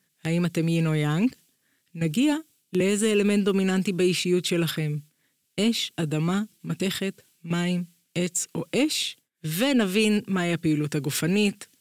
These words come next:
תחום העיסוק המתאים, איזה תזונה יותר מתאימה. אנחנו הולכים לפרט כאן את העניין של התזונה, ברמת האלמנט,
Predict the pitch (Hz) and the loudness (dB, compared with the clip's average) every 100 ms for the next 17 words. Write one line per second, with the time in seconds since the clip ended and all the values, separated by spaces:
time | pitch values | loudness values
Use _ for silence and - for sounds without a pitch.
0 | _ - - 165 151 139 - 226 220 208 | _ -8 -2 0 0 0 -2 0 0 0
1 | - - 190 180 - _ _ _ - 190 | 0 0 0 -2 -6 _ _ _ -2 0
2 | 180 147 151 165 220 233 233 220 214 214 | 2 0 0 2 2 2 2 2 0 0
3 | 208 190 185 - _ _ _ 175 170 185 | 2 0 -2 -10 _ _ _ -4 0 0
4 | 175 247 247 - 190 185 214 233 196 175 | 2 4 4 2 0 0 0 0 0 0
5 | 170 170 185 208 214 196 156 156 165 185 | 2 2 2 2 2 2 2 0 2 4
6 | 240 254 _ _ _ _ 151 175 170 170 | 4 2 _ _ _ _ -6 -2 0 2
7 | 196 220 233 - 185 170 170 175 190 196 | 2 2 0 -4 -2 2 2 4 2 2
8 | 165 - | 0 -4